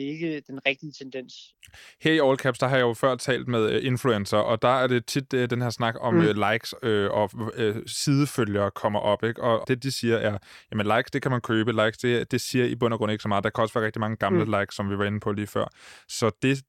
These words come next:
Speaker 2: der gør en influencer rigtig god, det er jo at aktivere sine følgere og få noget engagement, få noget reach, få noget, nogle likes, få nogle reaktioner, få dem, man
Speaker 1: Mm.
Speaker 2: har i folden, til at reagere på det, man lægger op. Og hvis man så kigger på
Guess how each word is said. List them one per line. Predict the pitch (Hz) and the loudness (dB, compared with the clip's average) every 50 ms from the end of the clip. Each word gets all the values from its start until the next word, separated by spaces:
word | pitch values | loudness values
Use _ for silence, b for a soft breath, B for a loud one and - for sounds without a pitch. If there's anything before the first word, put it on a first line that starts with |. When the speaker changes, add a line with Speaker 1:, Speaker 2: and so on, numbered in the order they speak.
| _ _ - - - - | _ _ -20 -16 -10 -4
Speaker 2:
der | - 131 | -4 -2
gør | - - 110 104 | 0 2 2 2
en | - - 120 117 | 2 0 -4 -4
influencer | 131 131 120 - - 139 123 107 98 - 104 98 | -2 -2 -2 0 0 0 0 0 0 -2 -2 -2
rigtig | - 117 - - 127 - | -2 -4 -4 -4 -8 -4
god, | - 110 104 110 - | -2 -4 -4 -2 0
det | 135 123 110 | 0 2 4
er | 110 110 | 4 4
jo | 107 113 123 123 | 4 4 2 2
at | 113 - - 104 101 - - _ | 0 0 -2 -2 -2 -4 -4 _
aktivere | 135 123 - - 143 127 143 143 127 139 | -6 -4 -2 -2 0 2 2 2 2 0
sine | 120 - 120 104 101 | -2 -2 -4 -4 -4
følgere | - - 104 98 98 101 98 101 | -2 -4 -4 -2 0 0 0 0
og | - - 110 107 104 - - | -2 -2 -2 -2 -2 -4 -2
få | - 139 | 0 0
noget | 127 135 131 - | 2 2 0 -2
engagement, | 127 123 135 123 - 123 117 113 120 127 - | -2 -2 -2 -2 0 0 0 0 0 -2 0
få | - 127 131 | 0 0 2
noget | 135 131 120 117 | 2 0 0 0
reach, | 123 131 143 135 - - | 0 0 0 -2 -4 -6
få | - - 127 | -2 -2 0
noget, | 127 131 123 117 113 110 107 107 107 | 2 2 2 4 4 4 2 2 0
nogle | 107 110 110 110 113 104 107 104 104 117 | -2 0 0 0 0 2 2 2 2 2
likes, | 123 - - - | 0 -2 -6 -4
få | - 123 | -2 -2
nogle | 123 123 120 | 0 2 2
reaktioner, | 110 110 - - 127 123 120 123 120 | 0 0 0 -2 -2 0 0 -2 -4
få | - - - - 120 | -4 -4 0 2 2
dem, | 110 - 135 131 | 2 4 2 2
man | 139 147 139 139 127 | 2 0 0 0 2
Speaker 1:
Mm. | 120 113 110 | 2 0 0
Speaker 2:
har | 110 - 170 113 110 104 101 - - | -2 0 0 2 2 2 0 -2 -4
i | 113 110 104 101 | -4 -4 -4 -6
folden, | - - 131 131 - 135 139 131 | 0 2 2 2 2 0 -2 -2
til | - - - 127 117 | -2 -2 0 -2 0
at | 110 127 123 113 110 | 0 0 -2 0 0
reagere | 107 98 95 - 131 120 120 117 | -2 -2 -2 -4 -4 -2 -2 -4
på | - 113 | -4 -4
det, | - 113 | -4 -2
man | 107 110 110 | -2 -2 0
lægger | 101 101 92 - 95 | -2 -2 -2 -4 -4
op. | - 101 - - _ _ _ _ _ _ _ _ b b b | -4 -6 -6 -6 _ _ _ _ _ _ _ _ b b b
Og | - 135 | -2 0
hvis | 135 120 135 | 0 0 0
man | 139 | 0
så | 139 160 | 0 0
kigger | - 165 156 139 160 | 2 0 2 2 2
på | 139 143 143 127 117 | 2 4 4 4 4